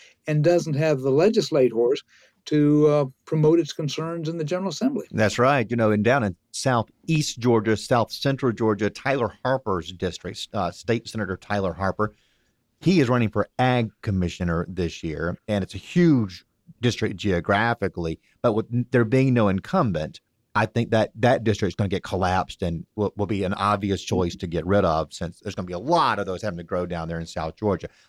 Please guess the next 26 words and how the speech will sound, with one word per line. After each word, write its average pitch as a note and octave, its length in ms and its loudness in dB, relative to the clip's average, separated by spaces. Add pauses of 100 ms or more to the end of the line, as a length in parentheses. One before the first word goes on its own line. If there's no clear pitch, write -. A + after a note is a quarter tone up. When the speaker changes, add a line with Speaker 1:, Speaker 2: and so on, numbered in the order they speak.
Speaker 2:
Let A#3+ 120 2
me G3+ 140 0
ask E3 240 0
you, A#2 80 -4
since A2 180 -10
you're D#3 200 -2
very F3 340 0
experienced G#2 420 -2
in F2+ 160 -6
drawing F#2+ 720 2
maps D#2+ 540 -6
as F#2+ 240 -4
well G2 420 2
and, F2 100 -2 (260)
and F2+ 280 -12
understanding A2 680 -4
how G2+ 200 -4
you, F#2+ 320 -6 (340)
uh, F#2+ 160 -4
shift - 600 -2 (120)
shapes - 640 -2
to G2+ 420 -2 (160)
get A2+ 220 -4
the G#2+ 80 -4
right G#2+ 240 0
numbers, G#2 480 0